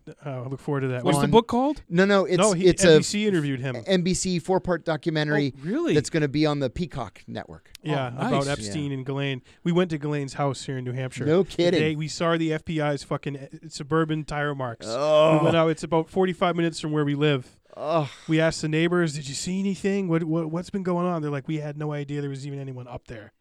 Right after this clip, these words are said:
Speaker 1: It was insane.
Speaker 3: Yeah, there's, there's a house in my neighborhood just a couple blocks from my house, and it's this beautiful, um, Mission-style Foursquare. Beautiful house. And, um, I admire it every time I walk past it. And then one day,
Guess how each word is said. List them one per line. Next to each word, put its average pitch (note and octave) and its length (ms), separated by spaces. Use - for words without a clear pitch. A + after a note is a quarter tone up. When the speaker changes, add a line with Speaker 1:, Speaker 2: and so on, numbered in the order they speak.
Speaker 1:
It D3+ 60
was D3 100
insane. C3+ 460
Speaker 3:
Yeah, F3+ 80
there's, F#3 220
there's F3 340
a D#3+ 120
house E3+ 340
in D#3+ 60
my C#3 120
neighborhood C3+ 400
just A#2+ 180
a - 40
couple B2 260
blocks A2 300
from A2 100
my G#2+ 80
house, A2+ 320
and D3+ 140
it's D3 140
this C#3 200
beautiful, C3+ 840
um, C3 380
Mission-style D3 840
Foursquare. B2 720
Beautiful F3 720
house. A2+ 500
And, D#3+ 320
um, C#3 240
I F3 120
admire D3+ 440
it G#2 180
every F3 300
time C#3 420
I C3 80
walk B2+ 300
past C3 320
it. - 160
And D3 100
then D#3 180
one B3 220
day, C3+ 280